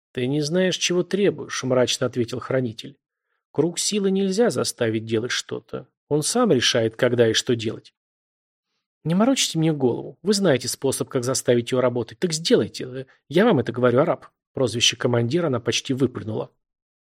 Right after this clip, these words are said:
«Вы отлично знаете, что я в этом месте впервые. Если кто-то и знает, как работает это место, то только хранитель», зло отозвался араб. «Так заставьте его сделать это»,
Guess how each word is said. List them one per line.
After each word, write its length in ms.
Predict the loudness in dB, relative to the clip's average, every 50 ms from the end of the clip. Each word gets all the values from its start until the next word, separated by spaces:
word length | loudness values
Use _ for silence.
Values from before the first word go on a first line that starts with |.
| _ _ _ _ -6
«Вы 200 | -2 2 2 2
отлично 440 | 2 2 2 0 0 0 0 -2 -2
знаете, 440 | 0 2 4 4 4 2 2 -2
что 160 | -4 -2 0 2
я 140 | 4 4
в 40 | 4
этом 200 | 4 2 2 2
месте 340 | 2 2 2 0 -2 -4 -8
впервые. 600 | -8 -4 0 2 2 2 2 0 -2 -2 -4 -12 _ _ _ _ _ _ _ _ _ -4
Если 280 | 0 0 0 0 0
кто-то 280 | -2 0 -2 0 2 2
и 60 | 2
знает, 360 | 2 4 4 4 2 2 2
как 160 | 0 0 0
работает 480 | 2 2 2 2 2 0 2 0 0 0
это 160 | 0 0 0
место, 380 | 0 2 2 0 0 0 -2 -2
то 100 | -2 0
только 280 | 0 0 0 0 -2
хранитель», 640 | -2 2 2 4 4 4 2 0 0 -2 -8 -18 -12 -6
зло 240 | -2 0 2 2 2
отозвался 640 | 2 0 -2 -4 -4 -4 -6 -6 -4 -2 0 0
араб. 200 | 0 0 -4 -12 _ _ _ _ _ _ _ _ _ _ _ _ _ _ _ _ _
«Так 140 | -4 -2 0
заставьте 540 | 2 2 2 2 2 2 2 2 2 0 0
его 120 | 2 2 0
сделать 400 | 2 2 2 2 2 2 0 -2
это», 300 | -4 -4 -4 -6 -6